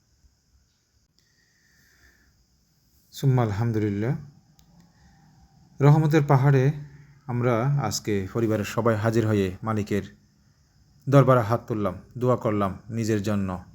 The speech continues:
স্বজনের জন্য, আমার মৃত আব্বার জন্য, আত্মীয় স্বজন চাচাচাচিদের জন্য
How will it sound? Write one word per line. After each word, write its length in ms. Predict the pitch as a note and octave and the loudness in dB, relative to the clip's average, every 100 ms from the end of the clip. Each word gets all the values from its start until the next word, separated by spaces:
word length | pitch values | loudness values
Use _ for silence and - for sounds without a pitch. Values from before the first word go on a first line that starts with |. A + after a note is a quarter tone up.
| - | -20
স্বজনের 480 | - C3 B2+ B2 A2+ | -2 0 2 2 0
জন্য, 360 | A2 G2+ F#2+ G2 - - - - - - - - - | -2 -2 -4 -10 -20 -20 -20 -20 -20 -20 -20 -10 2
আমার 320 | B2+ C3+ A#2 | 4 4 4
মৃত 360 | A#2+ B2 A#2+ G#2 F#2 - - | 0 0 0 -4 -6 -14 -8
আব্বার 320 | A2+ A2+ G#2 | -2 0 0
জন্য, 360 | G#2 G2+ G2 F2+ - - - - - - | -2 -2 -4 -8 -16 -20 -20 -20 -12 -6
আত্মীয় 320 | A#2+ - A#2+ | -2 0 2
স্বজন 300 | B2+ A#2 A#2 | 2 0 0
চাচাচাচিদের 680 | A#2+ G#2+ G#2+ G#2+ G#2 G#2 | 0 0 -2 -2 -4 -2
জন্য 360 | F#2+ G2 F#2 | -2 -4 -4